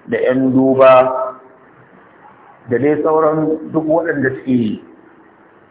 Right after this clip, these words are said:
suke mu'amala da wani abu wanda ya sa'a ma Alƙur'ani da sunnan manzon Allah sallallahu alaihi wa alihi wa sallam. Abdul Jalil,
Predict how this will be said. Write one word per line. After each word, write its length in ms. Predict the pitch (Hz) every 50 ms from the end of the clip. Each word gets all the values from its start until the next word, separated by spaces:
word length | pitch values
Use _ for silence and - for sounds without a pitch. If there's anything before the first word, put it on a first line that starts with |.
| _ _ _ _ _ _ _ _ _ _ - - -
suke 340 | 147 147 151 147 135 127 123 131
mu'amala 800 | 131 127 123 127 143 143 147 147 147 147 147 143 135 127 120 113 -
da 100 | 120 123 120
wani 240 | 127 139 143 156
abu 320 | 151 131 135 127 127 123 127
wanda 240 | 135 139 139 127 123
ya 100 | 123 123 123 -
sa'a 320 | 143 139 139 135 131 127 123
ma 160 | 127 113 -
Alƙur'ani 720 | 120 120 117 - - 123 123 123 123 139 143 139 135 131
da 80 | 123 110 - -
sunnan 320 | 147 143 147 143 135 127
manzon 360 | 123 120 117 117 127 127 127 135
Allah 480 | 135 131 131 127 123 123 - - - - - - - - - - - _ _ _ _ _ - - - - - - -
sallallahu 560 | 131 127 127 120 117 120 127 131 123 110 120
alaihi 640 | 117 113 120 123 127 131 127 123 123 123 120 117 - - - -
wa 160 | 117 113 107 - 123 131
alihi 440 | 135 127 127 123 117 120 120 120 117 -
wa 120 | - - -
sallam. 320 | - 113 110 107 104 - - - - - _ _ _ _ _ _ _ _ _ _ - - - - - _ _ _ _ _ _ _ _ _ _ _ _ - _ _ - -
Abdul 240 | - 123 117 123 113
Jalil, 320 | 123 131 143 135 101 -